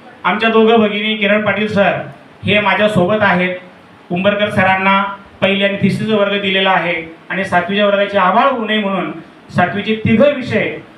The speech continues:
त्या तिघं लोकांनी वाटून घेतलेले आहे आणि माझ्याकडे चार जे अधिक सहावीचा वर्ग आहे. तर याप्रमाणे दादांची प्रेमळ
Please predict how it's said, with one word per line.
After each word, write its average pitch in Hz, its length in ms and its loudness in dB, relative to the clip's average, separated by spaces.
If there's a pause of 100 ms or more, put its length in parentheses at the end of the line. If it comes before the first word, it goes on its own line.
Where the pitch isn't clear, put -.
(100)
त्या 190 140 -6
तिघं 208 200 2
लोकांनी 208 300 2
वाटून 190 260 0
घेतलेले 175 320 0
आहे 175 120 4
आणि 175 100 -4
माझ्याकडे 180 480 -2 (340)
चार 196 240 2
जे 233 100 -2
अधिक 214 240 -2
सहावीचा 165 360 -2
वर्ग 147 260 -2
आहे. 127 160 -8 (1000)
तर 254 280 2
याप्रमाणे 254 680 -2 (580)
दादांची 233 600 0
प्रेमळ 214 360 0